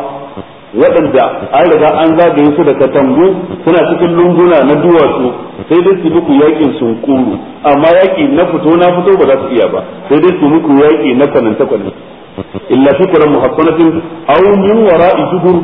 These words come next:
ko kuma kadai za su iya yaƙar ku ne in sun labe a bayan katanga ko bayan garu. Amma wai ku fito su fito, Yahuda ba za su iya wannan, dan suna jin tsoron mutuwa.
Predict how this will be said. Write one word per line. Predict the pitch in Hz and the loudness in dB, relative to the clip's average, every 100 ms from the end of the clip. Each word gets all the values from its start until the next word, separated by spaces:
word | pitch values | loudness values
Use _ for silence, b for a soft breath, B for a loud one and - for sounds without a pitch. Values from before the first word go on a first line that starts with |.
| - - | -4 -10
ko | - 185 | -2 0
kuma | - 202 202 | 2 0 0
kadai | 220 214 220 214 | 0 0 -2 -4
za | - 156 | -2 0
su | 180 190 | 0 -2
iya | 165 160 143 | 0 2 2
yaƙar | 131 170 175 | 2 0 -2
ku | 151 | 0
ne | 160 180 - - | 2 0 -2 -6
in | 143 160 | -2 0
sun | 160 160 | 2 2
labe | - | 2
a | 143 107 | 2 2
bayan | 110 110 | 2 0
katanga | - 117 110 101 101 - - - | 0 -2 -2 -2 -4 -8 -18 -6
ko | - 127 | 0 2
bayan | 131 135 139 | 2 2 2
garu. | 123 - - - - - - - - | 2 0 -2 -10 -14 -18 -20 -20 -10
Amma | - 117 131 143 143 143 - | -2 0 2 0 0 -6 -6
wai | 143 143 | 0 0
ku | 156 | 0
fito | 147 151 180 | -2 0 0
su | 147 | -2
fito, | 165 170 | -4 0
Yahuda | 156 151 151 | 0 2 2
ba | 156 - | 2 2
za | - | 0
su | - | -2
iya | 104 | -2
wannan, | 92 90 - - - | -2 -4 -12 -10 -6
dan | 113 143 | -2 -2
suna | 156 | -2
jin | 120 117 | -2 -2
tsoron | 95 95 | -2 -2
mutuwa. | 95 98 | -4 -6